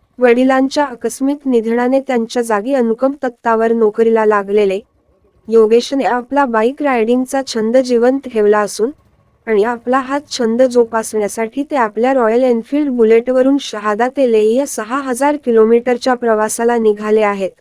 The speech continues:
आज सकाळी सात वाजल्यापासून त्यांनी लेहच्या दिशेने आपला प्रवासाला सुरुवात केली आहे. योगेश आपल्या बाईकवरून दिवसाला पाचशे ते सहाशे किलोमीटरचा बाईकने प्रवास करणार आहेत. महाराष्ट्र, मध्य प्रदेश,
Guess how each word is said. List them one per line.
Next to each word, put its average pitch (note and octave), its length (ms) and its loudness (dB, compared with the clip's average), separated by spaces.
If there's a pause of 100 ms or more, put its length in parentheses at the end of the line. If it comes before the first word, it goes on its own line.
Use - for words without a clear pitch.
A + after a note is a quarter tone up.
(540)
आज A#3 140 -4
सकाळी A#3+ 480 0
सात A#3+ 340 -4
वाजल्यापासून A#3 720 -2
त्यांनी B3 420 0
लेहच्या A3 360 -2
दिशेने A#3 400 0
आपला A#3 380 0
प्रवासाला A#3+ 640 0
सुरुवात A3 420 2 (140)
केली G#3+ 220 4
आहे. F#3+ 240 -2 (840)
योगेश A3+ 440 2
आपल्या B3+ 340 -2
बाईकवरून B3 600 0
दिवसाला C4 540 0
पाचशे A#3 460 -2
ते B3+ 140 0
सहाशे G#3+ 480 -8
किलोमीटरचा C4+ 760 0
बाईकने A3 460 0
प्रवास A#3 440 -2
करणार G#3 360 0
आहेत. G3 240 -2 (440)
महाराष्ट्र, A3 720 0 (400)
मध्य A#3+ 400 2
प्रदेश, A#3 540 0